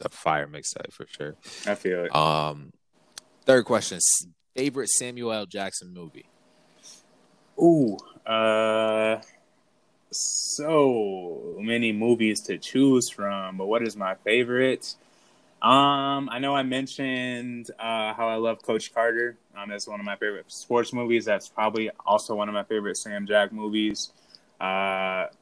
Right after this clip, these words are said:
Speaker 2: obviously, Pulp Fiction is a classic.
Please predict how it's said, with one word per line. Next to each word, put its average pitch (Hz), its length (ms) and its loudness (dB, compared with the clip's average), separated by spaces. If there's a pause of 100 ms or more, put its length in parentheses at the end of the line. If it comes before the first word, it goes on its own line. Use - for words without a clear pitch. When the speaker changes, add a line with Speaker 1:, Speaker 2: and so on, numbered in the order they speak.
(100)
Speaker 2:
obviously, 104 560 -2
Pulp 104 380 -4
Fiction 104 400 -4
is 95 180 -6
a 87 100 -6
classic. 98 800 0